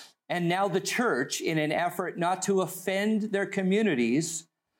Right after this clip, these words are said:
are compromising on basic biblical teachings. There is a woke gospel.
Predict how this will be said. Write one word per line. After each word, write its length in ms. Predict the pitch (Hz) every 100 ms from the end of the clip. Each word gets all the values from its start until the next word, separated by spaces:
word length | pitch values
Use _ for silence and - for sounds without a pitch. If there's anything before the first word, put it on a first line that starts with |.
| _ -
are 160 | 170
compromising 1080 | 170 - 220 220 165 147 127 127 120 135 139
on 240 | 131 127
basic 680 | 113 135 147 151 180 165 123
biblical 460 | 131 131 139 135 135
teachings. 800 | 139 147 139 110 85 - - - _ _ _ _ _ _ _ _ _ _ _ _ 120
There 180 | 151
is 260 | 160 165 160
a 260 | 156 156 160
woke 520 | 123 135 151 156 - - 139
gospel. 680 | 143 143 147 - 123 98